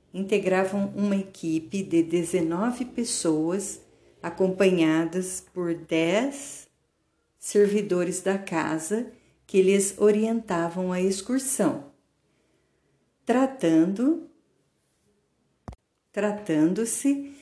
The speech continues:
de recém-desencarna-, de, recém-desencarnados em desequilíbrio mental, mas credores de imediata assistência, de vez que não se achavam em desesperação,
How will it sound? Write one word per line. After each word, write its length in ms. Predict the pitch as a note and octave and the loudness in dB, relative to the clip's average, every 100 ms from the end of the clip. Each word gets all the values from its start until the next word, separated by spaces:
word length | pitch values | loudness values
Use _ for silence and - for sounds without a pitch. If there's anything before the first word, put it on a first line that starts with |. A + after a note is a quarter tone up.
| _ - | _ -6
de 120 | F3+ | -2
recém-desencarna-, 1500 | F#3 F#3+ F#3+ A3+ C4 B3 G#3 F#3 F3 E3+ D#3 D3+ D#3 F3 F#3 - _ | 4 4 4 4 4 4 0 -2 -4 -2 0 0 0 0 -4 -8 _
de, 340 | D#3 E3 D3+ | -2 -2 -2
recém-desencarnados 2500 | C#3 F3 E3+ - G#3+ A#3 C#4 - - _ - G3 G3+ F3+ E3 D#3+ G3 F#3+ F3 D3 D#3+ D#3+ B3 - - _ _ - | -6 -4 -2 -2 0 2 0 -4 -18 _ 2 6 6 4 0 0 2 2 2 -2 -2 -4 -6 -6 -14 _ _ -4
em 160 | F3+ | 0
desequilíbrio 840 | F#3 F#3+ G3 F#3+ F#3 F3 A3+ C4 C4+ | 4 6 6 2 0 0 0 2 4
mental, 880 | B3+ C4+ C#4 C#4 D#3+ D3+ G#3+ D4 - _ _ _ - | 6 6 4 2 -2 0 -2 -4 -12 _ _ _ -8
mas 260 | G#3 A#3 - | -2 -2 2
credores 840 | D#4+ E4 G#3 G#3 E3+ D3 C#3 - | 4 4 6 6 6 4 -2 -4
de 160 | D#3 | 0
imediata 680 | E3 E3 D#3+ E3 D#3+ G3+ G#3 | 2 2 0 2 0 0 -2
assistência, 840 | A#3 - A3+ - F#3 F3 F3+ - D#3+ | -4 -2 -4 -2 -2 -2 -4 -8 -12
de 200 | D3+ F#3 | -4 -4
vez 420 | D3+ D#3+ E3 G3 | 2 4 4 2
que 140 | - F#3 | -2 0
não 160 | D#3+ | 2
se 160 | D#3+ - | 0 -2
achavam 560 | F#3 - D#3 D3+ D#3+ D#3+ | -4 -2 -2 -2 -2 0
em 140 | D#3 | 0
desesperação, 1200 | D#3+ D#3 D3+ - - D#3 D3+ - D#3 D3+ F3+ C4+ | 2 2 0 -8 -8 -6 -6 -6 -4 -2 -2 -4